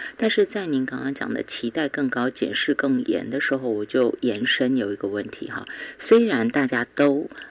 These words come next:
呃，现在坊间都会有讲什么什么什么什么猪啊，什么菌哈，然后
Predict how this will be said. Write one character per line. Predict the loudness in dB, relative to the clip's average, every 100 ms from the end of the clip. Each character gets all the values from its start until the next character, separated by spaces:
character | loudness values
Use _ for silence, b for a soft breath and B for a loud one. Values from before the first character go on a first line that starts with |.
| -8
呃， | -8
现 | -6 -4
在 | -4
坊 | -2 -2
间 | 2 4
都 | 4
会 | 4 6
有 | 4
讲 | 2 -4
什 | -2
么 | 0
什 | 0
么 | -4 -4
什 | -4
么 | -4
什 | -2 -2 0
么 |
猪 | 0 8 8 10
啊， | 6 4 0
什 | 0
么 | 0
菌 | 0 2 2 2
哈， | -2 -2 B B -2
然 | 0 0
后 | 2 4 4